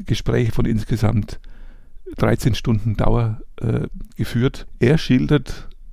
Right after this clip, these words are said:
Adrian S. als ausgesprochen kooperativ. Er habe alle Fragen bereitwillig beantwortet, bereitwillig Angaben gemacht,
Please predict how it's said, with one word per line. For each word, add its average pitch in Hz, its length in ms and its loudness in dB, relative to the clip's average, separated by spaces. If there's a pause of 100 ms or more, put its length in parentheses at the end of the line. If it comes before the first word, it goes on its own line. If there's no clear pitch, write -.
(420)
Adrian 123 460 2
S. 123 280 0
als - 480 -4
ausgesprochen 113 760 0
kooperativ. 120 920 0 (920)
Er - 120 4
habe 107 300 2
alle 143 240 4
Fragen 120 520 0
bereitwillig 120 680 0
beantwortet, 123 600 -4
bereitwillig 120 680 0
Angaben 127 480 -2
gemacht, 120 440 -2